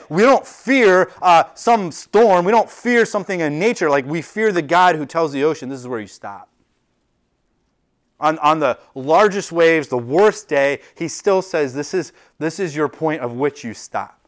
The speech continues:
You can, you can utter forth as loud a voice as you want.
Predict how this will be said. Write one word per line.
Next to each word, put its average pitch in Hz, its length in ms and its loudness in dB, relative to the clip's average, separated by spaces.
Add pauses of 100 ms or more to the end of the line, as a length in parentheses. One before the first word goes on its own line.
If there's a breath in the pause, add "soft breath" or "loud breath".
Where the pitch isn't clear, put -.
(360)
You 160 160 -10
can, 156 220 -4 (160 soft breath)
you 165 100 -12
can 160 240 -6
utter 190 280 2
forth 156 400 -2 (180 soft breath)
as 123 240 -8
loud 147 380 2
a 196 80 2
voice 156 340 -2
as 131 140 -10
you 127 100 -6
want. 113 320 -10